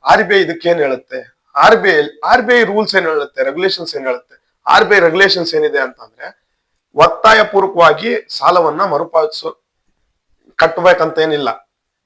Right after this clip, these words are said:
ಮನೆ ಮುಂದೆ ಹೋಗಿ ಕುತ್ಕೋಬೇಕು ಅಂತಾನೂ ಏನಿಲ್ಲ. ಅವ್ರು ಕರ್ದಾಗೆಲ್ಲ ನೀವು ಹೋಗ್ಬಿಟ್ಟು ಮೀಟಿಂಗು, ಆ ಗುಡಿಗ್ ಬನ್ನಿ, ಈ ಗುಡಿಗ್ ಬನ್ನಿ, ಅಲ್ಲಿ ಬಂದ್ ಮೀಟಿಂಗ್ ಮಾಡೋಣ, ಇಲ್ಲಿ ಬಂದ್ ಚಾಪೆ ಹಾಕೋಣ ಅಂತಂದಾಗ ಹೋಗ್ಬಿಟ್ಟು ಮಾತಾಡೋಂಥ ಅವಶ್ಯಕತೆ ಏನ್ ಇರಲ್ಲ.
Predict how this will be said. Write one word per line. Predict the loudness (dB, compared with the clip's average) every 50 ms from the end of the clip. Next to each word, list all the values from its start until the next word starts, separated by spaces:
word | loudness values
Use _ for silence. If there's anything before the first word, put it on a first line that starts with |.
| _ _ _ _
ಮನೆ | -2 0 2 2
ಮುಂದೆ | 2 2 2 2
ಹೋಗಿ | 2 4 2 0 -2 -4
ಕುತ್ಕೋಬೇಕು | -8 -10 -14 -10 _ -2 0 0 0 -2 -2 -4
ಅಂತಾನೂ | -4 -4 -4 -8 -6 -2
ಏನಿಲ್ಲ. | -2 -2 -2 -2 -6 -6 -8 -10 -12 -12 _ -4
ಅವ್ರು | -4 -4 -4
ಕರ್ದಾಗೆಲ್ಲ | -2 0 0 0 2 2 2 2 2 2 2 4 4 4
ನೀವು | 4 2 -4 -4 2 2 2 2 0 -4 _ _ _
ಹೋಗ್ಬಿಟ್ಟು | 2 2 2 2 2 -4 -4 -2 -2 -4
ಮೀಟಿಂಗು, | -4 -2 -4 -6 -4 -4 -4 -4 -2 -2 0 0 0 -2 -4 _ _ _ _ _ _ _ _ _ _ 0
ಆ | 2 2
ಗುಡಿಗ್ | 2 2 0 0 0 0 0
ಬನ್ನಿ, | 0 0 0
ಈ | -4 -4 -6 -6
ಗುಡಿಗ್ | -6 -6 -6 -6 -6 0
ಬನ್ನಿ, | 0 0 2 2
ಅಲ್ಲಿ | 2 2 0 -2 -2
ಬಂದ್ | -4 -4 -4 -4
ಮೀಟಿಂಗ್ | -12 -16 -16 -12 -4
ಮಾಡೋಣ, | -2 0 0 0 -2 -2 -6
ಇಲ್ಲಿ | -8 -8 -4
ಬಂದ್ | -4 -4 -4
ಚಾಪೆ | 0 0 0 0 2 -2
ಹಾಕೋಣ | -2 -2 -2 -4 -4
ಅಂತಂದಾಗ | -4 -6 -8 -16 -14 -14 -10
ಹೋಗ್ಬಿಟ್ಟು | -6 -4 -4 -4 -4 -8 -14 -14 -10
ಮಾತಾಡೋಂಥ | -4 -2 -2 -2 -2 -4 -6 -6 -4 -4
ಅವಶ್ಯಕತೆ | -4 -4 -4 -8 -12 -14 -12 -12
ಏನ್ | -10 -4
ಇರಲ್ಲ. | -2 0 0 -2 -4